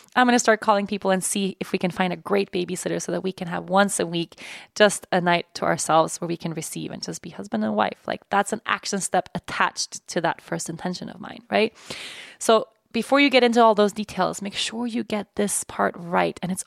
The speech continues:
always gonna be related to your heart. You know you'll have the right intentions when your heart tells you yes, yes, yes, yes, yes, yes, yes.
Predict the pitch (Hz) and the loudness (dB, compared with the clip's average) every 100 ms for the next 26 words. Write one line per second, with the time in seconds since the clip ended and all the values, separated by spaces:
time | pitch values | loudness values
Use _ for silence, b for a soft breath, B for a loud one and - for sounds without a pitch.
0 | _ 214 226 247 247 240 220 226 214 208 | _ 8 10 10 8 4 2 -2 -2 -2
1 | 202 202 - _ 190 180 185 185 175 - | -2 -4 -6 _ -8 -4 -2 0 -2 -4
2 | - 165 160 156 - - - - _ _ | -12 -6 -8 -6 -6 -8 -10 -20 _ _
3 | _ - - 202 190 196 208 208 175 196 | _ -16 -4 0 6 6 8 6 6 2
4 | 180 175 175 180 - 175 165 175 - 170 | 4 2 2 0 -2 -4 -2 -6 -6 -6
5 | 165 - 180 - - - - 180 185 - | -8 -6 -6 -6 -14 -12 -10 -2 -2 -2
6 | - 180 170 - - - - - - - | -12 -12 -12 -14 -14 -16 -16 -18 -16 -18
7 | - - - - - - - | -18 -16 -16 -16 -18 -20 -20